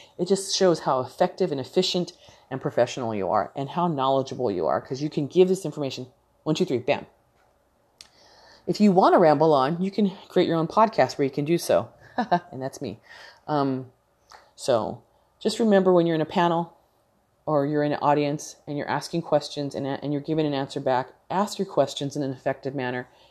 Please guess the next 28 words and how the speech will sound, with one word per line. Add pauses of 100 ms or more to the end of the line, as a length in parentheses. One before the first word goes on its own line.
(140)
and
respond
in
an
effective
manner. (440)
And
when
you're
giving (200)
your
introduction (380)
to
validate
why
you're
there, (300)
be
concise (140)
and
credible. (600)
I
really
don't
wanna
hear
that
you're,